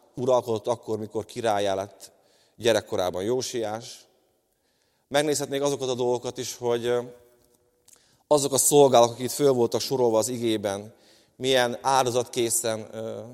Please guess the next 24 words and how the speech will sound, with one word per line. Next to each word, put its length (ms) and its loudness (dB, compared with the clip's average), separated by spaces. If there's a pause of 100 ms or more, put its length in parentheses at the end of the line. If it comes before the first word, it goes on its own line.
tették 380 -6
a 40 -6
dolgukat. 680 -4 (340)
És 120 -12
sok-sok 340 0
mindenen 340 -2
el 60 2
lehet 200 2
gondolkozni, 540 -2
mikor 180 -4
ezt 140 -4
az 80 -10
igét 360 -2
olvassuk. 600 -2 (1500)
Ö, 340 2
de 100 2
mégis 400 0
hiszem, 420 0
hogy 120 -4
ez 100 2
nem 120 -2
csak 180 -6
egy 140 -2
történelmi, 840 0